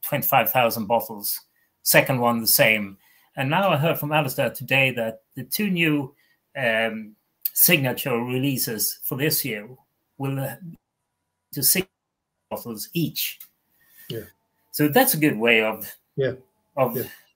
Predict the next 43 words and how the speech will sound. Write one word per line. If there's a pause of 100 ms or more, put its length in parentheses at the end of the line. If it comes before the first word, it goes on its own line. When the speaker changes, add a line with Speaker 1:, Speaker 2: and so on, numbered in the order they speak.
(200)
Speaker 1:
avoiding
flipping. (300)
Speaker 2:
Yeah.
Speaker 1:
That
will
be
plenty
to
go
around. (440)
Speaker 2:
Absolutely, (160)
absolutely.
Speaker 1:
Yeah. (640)
Speaker 2:
The,
the
other
thing
I
love
that,
the,
the,
the,
that
he's
doing,
he's,
he's
got
these – (480)
he's
got
these
batches
where,
as
you
say,
he's
mixing
them
with,
uh,